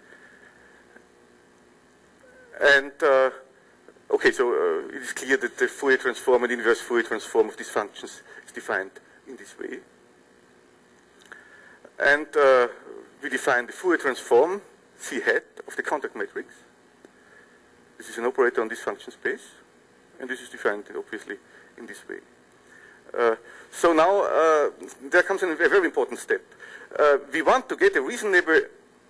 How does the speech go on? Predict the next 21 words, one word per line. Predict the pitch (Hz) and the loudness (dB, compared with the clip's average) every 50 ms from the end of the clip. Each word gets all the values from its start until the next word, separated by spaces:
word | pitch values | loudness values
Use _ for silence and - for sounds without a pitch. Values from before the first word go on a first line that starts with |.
| _ _ _ _ _ _ _ - | _ _ _ _ _ _ _ -4
representation | 165 165 202 165 151 147 139 - - 151 170 - - - - 107 95 92 - - _ _ _ _ _ _ _ _ _ _ - - | 0 0 2 2 0 -2 -2 0 0 0 0 0 -2 -4 -6 -6 -8 -10 -16 -20 _ _ _ _ _ _ _ _ _ _ -6 -6
of | 139 - | -6 -4
this | 156 147 - | -4 -2 -2
operator | 131 - 139 120 113 113 113 - - 156 180 - - - - - - - - | 0 2 4 6 6 6 6 4 4 4 4 2 -2 -10 -20 -20 -6 -4 -4
as | 139 | -4
a | 127 | -4
transfer | - - 151 151 - - - 117 98 | -4 -6 -6 -6 -8 -8 -4 -4 -4
operator. | 113 - - 95 - - - - 110 - - _ _ _ _ _ _ _ _ _ _ _ _ _ _ _ _ _ _ _ _ _ _ _ _ _ _ - - _ _ _ _ _ _ _ _ _ _ _ _ _ _ _ _ _ _ _ - - | -4 -4 -6 -8 -10 -12 -14 -14 -16 -18 -18 _ _ _ _ _ _ _ _ _ _ _ _ _ _ _ _ _ _ _ _ _ _ _ _ _ _ -20 -20 _ _ _ _ _ _ _ _ _ _ _ _ _ _ _ _ _ _ _ -2 0
And | 127 113 110 | 0 0 0
indeed, | 123 120 139 165 160 - - | -4 -6 -6 -6 -6 -2 0
uh, | - 90 117 120 110 - - - - _ _ _ - | 2 4 4 4 2 0 -2 -6 -12 _ _ _ -6
what | 127 127 131 | -4 -4 -4
we | 135 | -6
can | - - 123 113 | -8 -8 -8 -6
do, | 110 120 135 156 180 - - - - - - - - - _ _ _ _ - - - _ - _ _ _ _ _ _ _ _ _ _ _ _ _ _ _ - - | -8 -8 -8 -8 -10 -12 -16 -20 -20 -20 -20 -20 -20 -20 _ _ _ _ -20 -20 -20 _ -20 _ _ _ _ _ _ _ _ _ _ _ _ _ _ _ -20 -20
okay, | - - - - - - 127 - 233 - _ _ _ _ _ _ _ _ _ - | -20 -20 -14 -12 -10 -8 -8 -8 -10 -14 _ _ _ _ _ _ _ _ _ -20
this, | - - - - _ _ _ _ _ | -20 -20 -20 -20 _ _ _ _ _
just | - - _ | -20 -18 _
a | 120 | -20
moment, | 117 110 117 160 196 202 - - - - | -20 -16 -14 -14 -14 -16 -18 -20 -20 -20
this, | - | -20